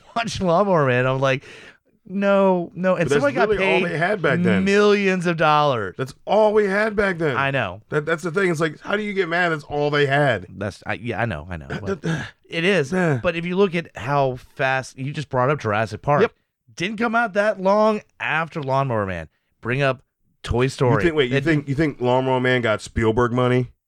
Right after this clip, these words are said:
Speaker 2: Really?
Speaker 1: I'm not saying it had Spielberg money,
Speaker 2: Uh,
Speaker 1: but
Speaker 2: uh, okay, okay, okay. That was a cutting edge film because it was Spielberg.
Speaker 1: I'm just curious <laughs> if, 'cause it was r-, like, that movie came out right before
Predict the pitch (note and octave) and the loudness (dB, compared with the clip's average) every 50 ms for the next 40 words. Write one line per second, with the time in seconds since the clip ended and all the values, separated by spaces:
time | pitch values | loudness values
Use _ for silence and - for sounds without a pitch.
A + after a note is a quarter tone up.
0 | _ _ _ _ _ B2+ C#3+ D3+ D#3 D#3 D#3+ D#3+ D#3 D3 D3 - _ _ _ _ | _ _ _ _ _ 0 2 2 2 2 2 0 0 -2 -4 -8 _ _ _ _
1 | _ _ _ - - G#2+ A#2+ D3+ D#3+ E3 D#3 - F#3 F3+ E3+ D3+ D3 C#3 - - | _ _ _ -16 -10 -8 -6 -4 -2 -4 -2 -2 0 0 0 0 -2 -2 -4 -2
2 | - F#3+ F#3+ F#3 D#3 A2+ B2 A#2+ A2+ A2 A2 G#2+ G#2+ G#2+ - - A#2+ A2+ A2 G#2+ | 0 0 2 2 0 0 0 -2 -2 -2 -2 -4 -4 -6 -4 -2 0 0 2 0
3 | D3+ C#3+ D3+ D3+ D3 E3+ D#3 D#3 D#3 C#3 D3 C#3 B2+ - _ _ _ _ _ _ | 0 0 -2 0 0 0 0 0 0 0 0 -2 -2 -6 _ _ _ _ _ _
4 | _ _ - C3+ D#3+ F#3+ G#3+ F#3 E3 C3 - - E3 D#3+ D#3 D3 C#3+ C#3+ C3+ B2 | _ _ -2 0 2 2 2 0 -2 -6 -6 -4 -2 0 0 2 2 2 0 0
5 | - - - D3+ C#3+ B2+ A#2+ A2+ A2 G#2+ - _ _ _ _ _ _ B2+ A#2 B2+ | -4 -4 -2 0 0 0 0 -4 -6 -8 -12 _ _ _ _ _ _ -6 0 0
6 | C#3 B2+ A#2 A2+ G#2 G#2 - - - - - - - F3+ E3+ E3 D3+ B2+ A2 B2+ | 0 2 2 -2 -4 -6 -8 -8 -10 -12 -8 -6 -2 0 2 2 2 2 0 0
7 | A#2+ G#3 A3+ A3+ F#3 A3 G#3 - - - - - G#3 G3 F#3+ F#3 E3 D#3+ D3 C#3+ | 0 0 0 0 0 -2 -2 -2 -4 -4 -2 0 2 2 2 2 2 2 2 2
8 | C#3+ C3+ - - - D3 C#3 C3+ B2+ A2+ - - - C3+ B2 C#3 C#3 C3 B2+ B2+ | 2 0 -4 -8 -4 -2 -2 0 -2 -4 -8 -10 -10 -8 -4 -4 -4 -4 -4 -6
9 | C3 D3 - - C#3 D#3 - D#3 D#3+ C#3+ B2+ - D#3 F3+ F3+ G3 F#3+ F3+ - F3 | -8 -10 -10 -10 -12 -12 -6 -4 -4 -4 -4 -4 -4 -2 0 -2 -2 0 0 0
10 | D#3+ D3 C3+ B2 A2+ B2 C3 C#3 A#2+ B2 A2+ - C3 A#2+ A2+ A2 A2 G#2 | 0 0 0 -2 -2 -2 -2 -2 -2 -6 -8 -6 -4 -2 0 0 0 0